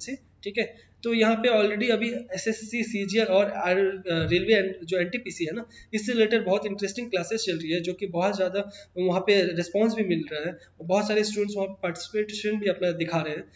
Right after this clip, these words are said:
तो please अगर आप लोग, अ, एसएससी या railways का भी प्रिपरेशन कर रहे हैं या आपकी किसी friends या भाई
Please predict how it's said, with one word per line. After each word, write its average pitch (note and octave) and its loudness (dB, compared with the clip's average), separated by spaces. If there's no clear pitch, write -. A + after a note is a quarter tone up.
तो E3 -16
please A3 0
अगर G3 2
आप F#3+ 2
लोग, G3+ -2
अ, - -2
एसएससी G#3 -2
या G3+ 8
railways F3 4
का G#3 0
भी G#3 0
प्रिपरेशन F#3 0
कर F#3 4
रहे F3+ 2
हैं F3 0
या F3 2
आपकी E3+ -6
किसी F#3 -4
friends F#3 0
या F3 4
भाई E3 4